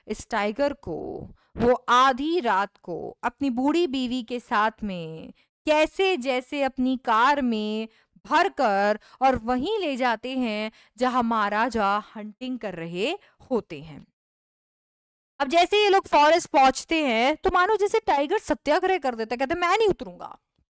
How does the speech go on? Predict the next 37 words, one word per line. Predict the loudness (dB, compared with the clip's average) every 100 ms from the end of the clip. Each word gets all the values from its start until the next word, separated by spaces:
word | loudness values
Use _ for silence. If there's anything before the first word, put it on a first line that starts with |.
| _ _ _ _ _ _ -8
नहीं, | -4
मैंने | -2 -4
नहीं | -6
उतरना।" | -8 -4 -6 -6 -20 -20 _ _ _ _ _ _ _ -2
कैसे | 0 2 0 2
जैसे | 2 2 2
उसे | 0 0
धकेल | -2 0 -2 0 2 2 2
के | 0
बाहर | 0 0 0 0 0 0 -6 -16 -2
निकाला | 0 4 4 6 4
जाता | 4 2 2 0
है | 0 0 0 -2 _ -2
और | 0
वो | 2
टाइगर | 0 2 0 0 -4 -10 -12 -20 _ _ _ _ _ _ _
अपने | -6 -4 -4 -2 0
आप | 0 0 -2 -2
महाराजा | 0 2 0 0 0
के | 0 -4
सामने | -2 -2 -2 -4 -2
जाकर | 0 0 2 2 0 -20 -20 _ 2
ऐसे | 4 4 4 4 4
प्रस्तुत | 2 -2 -2 -2 -2 0
हो | 0
जाता | 2 2 2 2
है | 2 0
जैसे | 0 -2 -2 -6
कि | -4
वो | -4
ये | -4 -6
कह | -4 -4
रहा | 0 2
हो | 4
कि, | 2 -2
"लो | 0 2
महाराजा | 2 -2 -4 -6 -2 -2